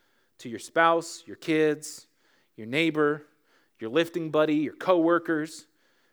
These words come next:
maybe your estranged family. Whatever it is, as Timothy is called to fan his flame, so you should fan the flame in your life. Do not live in a spirit of fear. Rather, fear God and serve him joyfully.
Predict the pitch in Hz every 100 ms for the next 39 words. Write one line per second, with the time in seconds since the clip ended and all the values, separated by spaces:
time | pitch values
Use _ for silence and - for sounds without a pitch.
0 | _ 135 160 175 165 151 - - 147 135
1 | - 135 120 98 92 _ _ _ _ _
2 | _ _ _ 143 180 214 254 240 180 160
3 | 170 165 170 170 - - - 220 247 -
4 | 214 196 - 208 196 208 196 147 185 190
5 | 170 202 196 - 143 135 147 156 - -
6 | _ - - 170 156 160 - 160 - 143
7 | 139 - 123 120 107 107 90 78 - _
8 | _ _ _ _ _ _ _ _ _ _
9 | _ _ - 156 160 160 151 160 175 185
10 | - _ - 151 - - 139 127 120 -
11 | 156 170 143 139 151 185 208 - _ _
12 | _ _ 139 120 135 165 98 - - _
13 | _ _ _ - 131 - 139 135 113 123
14 | 143 135 95 95 _